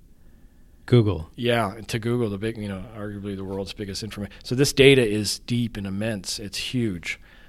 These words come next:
Speaker 2: They've learned how to deal with it. It was just at the time, this was kind of a unique data set. So anyways, this is big data. This is information science. Your genome is the ultimate form of information. And, you know, we wanted to get it out there. Um, and, and the payback for us was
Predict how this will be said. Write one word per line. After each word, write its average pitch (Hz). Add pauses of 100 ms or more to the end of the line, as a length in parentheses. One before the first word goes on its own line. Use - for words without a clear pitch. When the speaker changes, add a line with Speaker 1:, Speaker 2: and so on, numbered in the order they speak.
(160)
Speaker 2:
They've 139
learned 127
how 113
to 101
deal 110
with 101
it. 101
It 101
was 107
just -
at 110
the -
time, 101
this 101
was 98
kind 107
of 90
a 92
unique 92
data 98
set. - (300)
So 107
anyways, 120
this 147
is 151
big 127
data. 120
This 110
is 117
information 113
science. 98
Your 123
genome 131
is 107
the 110
ultimate 104
form 98
of 92
information. 90
And, 90 (360)
you 123
know, -
we 131
wanted 131
to 120
get 117
it 107
out 104
there. 107
Um, 101 (280)
and, 113
and 110
the 107
payback 160
for 117
us 127
was 104